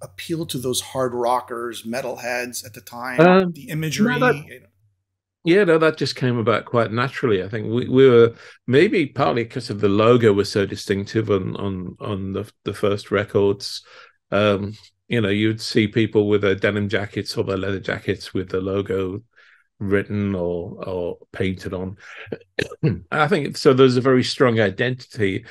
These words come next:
Speaker 2: Uh, and it's, you know, that, the j-, wanting your own thing, wanting the, uh,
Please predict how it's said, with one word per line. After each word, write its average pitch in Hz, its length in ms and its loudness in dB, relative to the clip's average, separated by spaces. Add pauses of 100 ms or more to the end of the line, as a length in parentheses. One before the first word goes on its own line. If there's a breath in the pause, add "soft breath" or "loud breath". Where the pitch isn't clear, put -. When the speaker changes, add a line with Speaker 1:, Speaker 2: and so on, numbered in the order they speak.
(420 loud breath)
Speaker 2:
Uh, 120 260 4
and 147 140 4
it's, 165 280 -4
you 311 100 2
know, - 140 2
that, - 220 -6
the 147 100 0
j-, - 240 -4
wanting 123 560 2
your 123 200 6
own 127 460 2 (480)
thing, 127 460 -2
wanting 113 340 0
the, 110 180 2
uh, - 360 -10